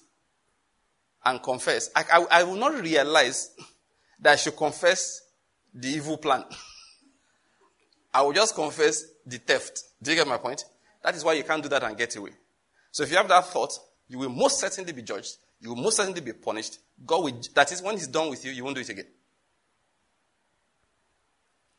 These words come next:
Because sometimes we carry the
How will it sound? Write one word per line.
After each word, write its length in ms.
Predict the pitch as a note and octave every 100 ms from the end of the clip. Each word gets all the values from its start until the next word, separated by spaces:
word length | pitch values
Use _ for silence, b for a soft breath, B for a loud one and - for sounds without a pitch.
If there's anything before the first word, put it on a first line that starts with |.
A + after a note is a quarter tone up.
| _ _ _ _ _ _ _ _ _ _ b b -
Because 240 | D3 D3+
sometimes 240 | A3+ G3
we 60 | E3
carry 260 | D3+ F#3+ G3+
the 300 | D3 C#3